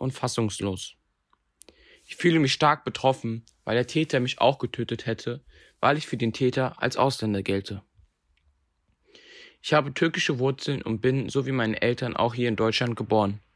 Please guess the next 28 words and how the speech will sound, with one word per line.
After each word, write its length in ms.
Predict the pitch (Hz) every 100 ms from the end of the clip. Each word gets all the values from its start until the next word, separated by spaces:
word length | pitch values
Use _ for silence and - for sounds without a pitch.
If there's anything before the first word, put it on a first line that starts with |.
| _ _ _ _ _
Ich 100 | -
bin 140 | 139 135
quasi 420 | 123 113 117 131
die 100 | 123
dritte 280 | - 123 127
Generation. 720 | 123 117 113 - 120 107 101 - - _ _ _ - - - _
Wir 160 | 139
haben 140 | 165 180
nach 140 | 151
dem 160 | - 143
Attentat 580 | 139 - 131 131 131 -
in 80 | 123
der 100 | 123
Familie 540 | 123 123 131 139 139
und 80 | 120
mit 140 | 117
Freunden 600 | - 113 123 - - 127 - _
viel 220 | - 143 135
über 140 | 127
das 260 | 120 117 -
Attentat 500 | 123 127 - 123 -
und 180 | 120 117
Rassismus 460 | 117 - - 117 -
gesprochen. 520 | 113 - 107 104 98 _ _ _ _ _ _ _ _ _ _ _
Meine 180 | 107 120
Eltern 280 | 147 156 135
erklärten 540 | 123 139 135 139 139
mir, 260 | 127 131